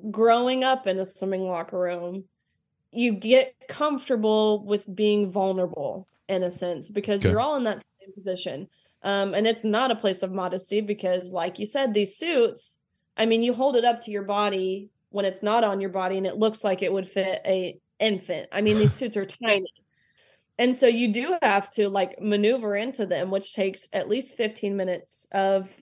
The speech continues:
Speaker 1: full exposure. I mean, everything. But again, growing up a swimmer, you're comfortable doing that. You're comfortable being around your teammates in that way, um,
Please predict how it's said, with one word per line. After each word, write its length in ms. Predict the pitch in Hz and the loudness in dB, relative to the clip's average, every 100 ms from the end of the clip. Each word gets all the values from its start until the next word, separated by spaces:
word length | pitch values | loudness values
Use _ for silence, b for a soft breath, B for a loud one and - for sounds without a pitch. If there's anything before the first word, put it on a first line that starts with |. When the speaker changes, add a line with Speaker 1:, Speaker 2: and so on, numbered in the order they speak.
| _ _ _ _ - | _ _ _ _ -6
Speaker 1:
full 200 | 320 269 | 4 4
exposure. 640 | 214 202 180 147 123 - | 4 4 4 2 -6 -2
I 80 | 233 | 0
mean, 140 | 240 262 | 4 4
everything. 680 | 285 214 - 98 104 214 - _ _ _ _ _ - | 4 0 -2 -8 -8 -12 -16 _ _ _ _ _ 2
But 120 | 226 | 4
again, 500 | 220 240 202 190 - _ _ _ _ _ _ _ _ - | 6 4 2 -2 -8 _ _ _ _ _ _ _ _ 2
growing 320 | 226 220 226 | 4 4 2
up 140 | 226 | -2
a 40 | 233 | -4
swimmer, 600 | - 285 269 269 262 b b b b _ | -2 0 2 0 -2 b b b b _
you're 160 | 226 262 | 4 4
comfortable 500 | 359 381 285 202 190 | 4 0 2 0 0
doing 240 | 185 180 | 0 0
that. 200 | 156 - | -2 -4
You're 120 | 208 | -4
comfortable 440 | 214 302 302 254 226 | -2 -2 -2 0 2
being 220 | 208 208 | 2 2
around 200 | 202 202 | 0 -2
your 80 | 196 | -4
teammates 420 | 190 208 190 185 | -4 -2 -2 -4
in 120 | 190 | -6
that 180 | 190 156 | -6 -4
way, 340 | 185 170 196 b b b b - | -2 -2 -4 b b b b -4
um, 540 | 202 196 196 202 208 | 0 2 0 -2 -4